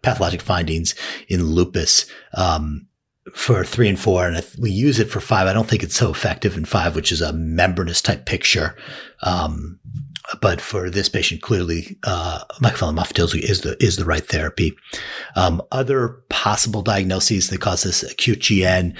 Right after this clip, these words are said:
So I G A nephropathy can cause this. Um, and there it's a little bit less clear what to do. The standard move has been steroids.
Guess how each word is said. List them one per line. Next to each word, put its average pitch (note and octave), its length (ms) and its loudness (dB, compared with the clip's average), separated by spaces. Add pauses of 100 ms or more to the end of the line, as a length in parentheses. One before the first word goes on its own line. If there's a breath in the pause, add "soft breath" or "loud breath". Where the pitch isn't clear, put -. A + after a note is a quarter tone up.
(220 loud breath)
So - 200 0
I G#2+ 160 2
G G#2 240 2
A G2+ 120 4
nephropathy G2+ 680 0
can G#2 160 -2
cause F#2 400 0
this. - 440 0 (360 loud breath)
Um, E2+ 560 2 (260)
and F#2 480 -2 (120)
there G2+ 380 2
it's G2+ 140 2
a G#2+ 40 0
little G2+ 240 2
bit - 240 -2
less G2 340 2
clear G#2 260 0
what F#2+ 180 -2
to A2 80 -6
do. G2+ 140 2
The E2 100 -2
standard G2+ 500 2
move F#2+ 240 2
has - 200 -2
been F#2+ 280 -2
steroids. G#2+ 920 2